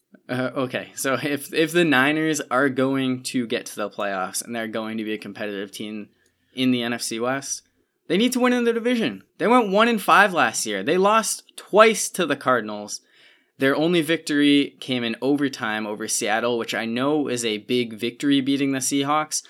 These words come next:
but they need to come out and beat these teams in their division. They need to win some games. They can't get blown out by the Rams twice if they're going to be a playoff team. One and five is not gonna cut it. At least three and three, if not better.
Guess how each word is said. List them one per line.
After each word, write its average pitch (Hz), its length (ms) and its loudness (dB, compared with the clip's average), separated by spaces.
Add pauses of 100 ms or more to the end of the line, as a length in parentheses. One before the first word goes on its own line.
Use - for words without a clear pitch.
(260)
but 143 280 2 (380)
they 139 200 2
need 143 300 4
to 131 100 -2
come 123 220 -4
out 113 260 -2
and 110 200 -8
beat 120 260 -6
these 110 320 -6
teams 107 420 -6
in 104 100 -10
their 101 120 -6
division. 127 640 -4
They 107 100 -4
need 110 240 -6
to 113 120 -8
win 117 220 -6
some 117 220 -6
games. 113 300 -4
They 131 100 -2
can't 175 280 -2
get 139 120 -4
blown 139 220 0
out 131 120 -2
by 123 120 0
the 113 100 -4
Rams 107 340 -8
twice - 460 -10 (300)
if 110 140 -10
they're 113 140 -2
going 104 200 -6
to 98 60 -8
be 98 80 -4
a 92 60 -6
playoff 95 340 -8
team. 98 320 -12 (380)
One 127 240 0
and 127 140 -2
five 120 280 0
is 110 100 -8
not 101 180 -4
gonna 95 140 -10
cut 117 240 -4
it. 117 220 -6 (640)
At 117 200 0
least 156 380 0
three 139 200 2
and 113 120 -4
three, 110 300 -4
if 101 180 -8
not 98 280 -4
better. 92 340 -10